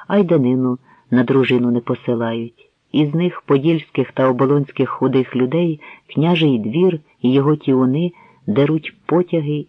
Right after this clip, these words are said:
і правежі, і данину, і людей. Скільки вже голів полянського племені висіялись білими черепами в степах Задніпров'я і Подоння,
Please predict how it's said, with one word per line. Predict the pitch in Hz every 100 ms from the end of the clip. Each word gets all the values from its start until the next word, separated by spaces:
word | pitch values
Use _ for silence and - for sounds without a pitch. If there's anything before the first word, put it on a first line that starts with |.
| -
і | 127
правежі, | - 123 120 117 117 147 -
і | - 113
данину, | 110 107 143 165 151 -
і | 127
людей. | 123 117 135 160 156 - _ _ _ _ _ _ _ _ _ _ _ -
Скільки | - 233 220 - 151
вже | 127
голів | 123 127 156 156
полянського | 139 131 139 143 - 127
племені | 123 117 147 143 131
висіялись | 120 131 - 135 120 123
білими | 113 110 135 127 123
черепами | - 123 123 131 131 123
в |
степах | - - 113 123 123
Задніпров'я | 123 117 120 - 135 139 135 127 -
і | -
Подоння, | 120 113 104 120 127 113 113